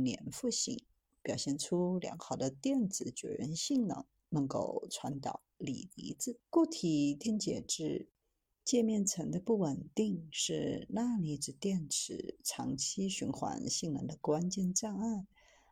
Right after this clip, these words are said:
电解质通常在低电压下分解，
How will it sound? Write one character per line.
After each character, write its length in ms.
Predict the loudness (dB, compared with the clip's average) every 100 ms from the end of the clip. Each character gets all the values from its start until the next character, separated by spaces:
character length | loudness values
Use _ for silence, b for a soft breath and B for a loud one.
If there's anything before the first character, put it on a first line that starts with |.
| b 2
电 200 | 4 4
解 160 | 2
质 360 | 0 0 2 0
通 240 | -2 0
常 480 | 0 -2 -8 -6 -6
在 340 | -4 -2 -2
低 220 | -2 0 0
电 360 | 4 4 4
压 180 | 4 2
下 220 | 0 -2
分 240 | 0 2 2
解， 320 | 0 -4